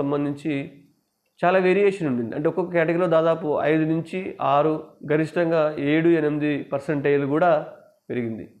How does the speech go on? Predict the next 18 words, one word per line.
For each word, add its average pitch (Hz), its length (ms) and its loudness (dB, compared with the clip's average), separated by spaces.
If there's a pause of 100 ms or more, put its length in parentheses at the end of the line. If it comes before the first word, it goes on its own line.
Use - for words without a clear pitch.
(600)
మరి 165 140 2 (220)
ఈ - 60 2
సంవత్సరం 190 420 0
ఎట్లా 180 220 0
ఉంటుందనే 165 500 0 (240)
విషయాన్ని 160 560 -2 (420)
మరొక 143 240 0
వీడియోలో 151 320 0
మీకు 135 240 -4 (180)
క్లియర్గా 131 300 -2
తెలియజేస్తాను. 139 560 -4 (480)
ఇది 180 200 2 (680)
జేఈ 160 460 4
సంబంధించి 156 580 -2 (720)
కట్ 131 180 0
ఆఫ్ 151 140 0
ఎట్లా 143 220 -2
ఉంటుందని, 131 480 -2